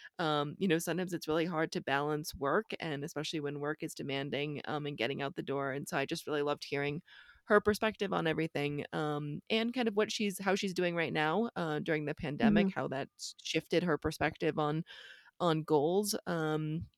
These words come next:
Speaker 1: and where she wants to go in the future. So I think it's a, it's an episode that a lot of people can relate to. She's someone who is easy to look up to. Um, she's obviously had a lot of success, but is super relatable because she is just like ev-,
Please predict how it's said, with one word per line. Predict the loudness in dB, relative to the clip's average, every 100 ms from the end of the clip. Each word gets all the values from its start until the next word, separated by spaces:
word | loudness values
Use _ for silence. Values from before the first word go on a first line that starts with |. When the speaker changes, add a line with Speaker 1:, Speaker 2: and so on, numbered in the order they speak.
| _ _ _ -14 -4
Speaker 1:
and | -2 0 0 2
where | 2
she | 4
wants | 2 0 0
to |
go | 0 0
in |
the | -2
future. | -2 -2 0 0 -2
So | -4 0 0 -2
I |
think | 0 0
it's | 2
a, | 2 0 0
it's | 0
an | 4
episode | 4 2 2 2 2
that | 2 2 0 -18 -18 -2
a | 4
lot | 6 6
of |
people | 2 2 2
can | 2 -2
relate | 0 0 0
to. | 0 0 2 0 -4
She's | -2 0 0
someone | -2 0 -2 0
who | 0 0 -2 -4 -18 -2
is | -2 2
easy | 0 2 2
to | 2 4
look | 4 4
up | 0 0
to. | 0 2 2 0
Um, | 0
she's | -2 -2 -2
obviously | -2 -2 -2
had | 0
a | 0
lot | 0
of | -2
success, | -4 -4 0 0 0
but | 0
is | 0
super | 0 0 2
relatable | 4 4 2 2 -2 -2
because | -4 -2 -2 -4 -10 -18 -18 -10
she | 0 2
is | 2 2
just | 0 0 -6 -12 -2
like | 0 2
ev-, | 0